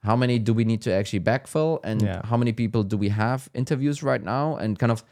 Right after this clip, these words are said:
Speaker 1: uh, do, you know, run that pressure on that level actually with them.
Speaker 2: Yeah, yeah.
Speaker 1: Um, and, uh, and the same thing then with, um,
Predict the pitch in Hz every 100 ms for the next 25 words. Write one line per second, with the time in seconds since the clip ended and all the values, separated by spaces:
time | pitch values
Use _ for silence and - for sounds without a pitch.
0 | _ _ _ - 110 101 104 139 - 113
1 | 107 92 85 101 113 135 139 123 - 117
2 | 113 107 95 92 95 120 135 143 127 139
3 | - 143 147 135 - 90 90 - 101 104
4 | 107 110 - _ _ _ 113 113 113 117
5 | 110 117 110 113 - 143 147 131 123 113
6 | 110 110 101 98 - 104 95 92 90 87
7 | 78